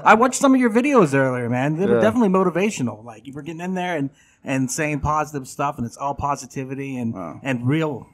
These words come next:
Speaker 1: real <laughs> too. You were kinda dropping it, like, if you're not gonna work for it, it's not gonna happen. So
Speaker 2: Yeah.
Speaker 1: we're gonna have a show coming up, twenty-third, seven thirty,
Speaker 2: Yeah.
Speaker 1: Giggles Before Gobbles. It's gonna be an awesome show. George Red Speaks is going to be the headliner. We're gonna have so many other comedians on the show.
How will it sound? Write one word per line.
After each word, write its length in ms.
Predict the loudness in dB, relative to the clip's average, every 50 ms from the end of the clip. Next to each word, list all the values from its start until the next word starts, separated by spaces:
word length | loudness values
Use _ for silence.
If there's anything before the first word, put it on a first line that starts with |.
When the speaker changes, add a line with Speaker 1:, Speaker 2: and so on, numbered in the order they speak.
| _ -10
Speaker 1:
real 160 | -8 -6 -4 -4 -4 -4 -4
<laughs> 200 | -4 -4 -6 -6
too. 260 | -8 -10 -10 -12 -12 -12
You 120 | -8 -6 -6
were 60 | -4
kinda 200 | -4 -6 -6 -6
dropping 320 | -8 -8 -8 -8 -8 -10
it, 40 | -12
like, 200 | -12 -14 -14 -16
if 80 | -16 -8
you're 100 | -4 -4
not 160 | -4 -4 -4
gonna 140 | -6 -6 -4
work 260 | -2 -2 -4 -4 -8
for 240 | -8 -8 -6 -6 -6
it, 160 | -8 -10 _ _ _ _ _ _ _
it's 140 | _ _ -12
not 120 | -10 -10 -8
gonna 120 | -8 -8
happen. 420 | -8 -8 -10 -10 -14 -16 -18 -18 -20
So 140 | -20 -16 -12 -10 -10
Speaker 2:
Yeah. 280 | -8 -8 -8 -10 -12 -14 -16 -10 -8
Speaker 1:
we're 120 | -6 -6
gonna 160 | -4 -4 -4 -4
have 100 | -4 -6
a 40 |
show 280 | -8 -8 -6 -6 -6 -6
coming 280 | -6 -6 -6 -6 -6 -6
up, 180 | -6 -8 -10 -12 -8
twenty-third, 600 | -4 -2 -2 -2 -4 -4 -4 -4 -4 -4 -6 -8 -10
seven 320 | -6 -6 -4 -4 -4 -4
thirty, 320 | -4 -4 -4 -2 -2 -4
Speaker 2:
Yeah. 160 | -4 -6 -8 -10 -14 _ _ -10
Speaker 1:
Giggles 400 | -4 -2 0 2 2 2 2 2
Before 340 | -2 -8 -8 -4 -2 -2 -2
Gobbles. 680 | 0 2 2 4 4 2 0 -2 -4 -8 -8 -12 -16 -14 -14
It's 160 | -14 -8 -6
gonna 160 | -4 -2 -2
be 120 | -2 -2
an 60 | -2 -2
awesome 340 | -2 -2 -2 -2 -4 -8 -8
show. 260 | -6 -4 -4 -4 -4
George 300 | -4 -4 -4 -4 -2 -4
Red 160 | -6 -6 -8
Speaks 340 | -10 -12 -10 -10 -10 -10 -12
is 80 | -12 -8
going 220 | -6 -6 -6 -6
to 40 | -8
be 80 | -10 -10
the 100 | -10 -8
headliner. 500 | -6 -6 -6 -6 -4 -4 -4 -2 -4 -6
We're 80 | -8 -8
gonna 120 | -8 -10
have 120 | -10 -10 -10
so 180 | -10 -10 -8 -8
many 160 | -8 -8 -8
other 160 | -8 -8 -10
comedians 420 | -10 -12 -12 -12 -10 -12 -12 -12
on 100 | -12 -12
the 60 | -12 -12
show. 320 | -12 -10 -10 -10 -10 -12